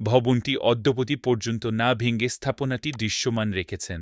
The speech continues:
এ নিয়ে জনমনে সৃষ্টি হয়েছে নানা গুঞ্জন। জানা যায়, নারায়ণগঞ্জের রূপগঞ্জে তারাবো পৌরসভার ছয় নং ওয়ার্ড বরপা বাজার থেকে মাসাবো রোডস্থ আরিয়াবো মৌজায়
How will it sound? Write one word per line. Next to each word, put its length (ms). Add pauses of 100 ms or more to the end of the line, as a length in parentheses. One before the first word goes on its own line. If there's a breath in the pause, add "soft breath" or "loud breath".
এ 140
নিয়ে 240
জনমনে 540
সৃষ্টি 400
হয়েছে 400
নানা 280
গুঞ্জন। 460
জানা 340
যায়, 320
নারায়ণগঞ্জের 840
রূপগঞ্জে 600
তারাবো 420
পৌরসভার 800
ছয় 300
নং 320
ওয়ার্ড 300 (100)
বরপা 360
বাজার 420
থেকে 300
মাসাবো 580
রোডস্থ 520 (180)
আরিয়াবো 520
মৌজায় 560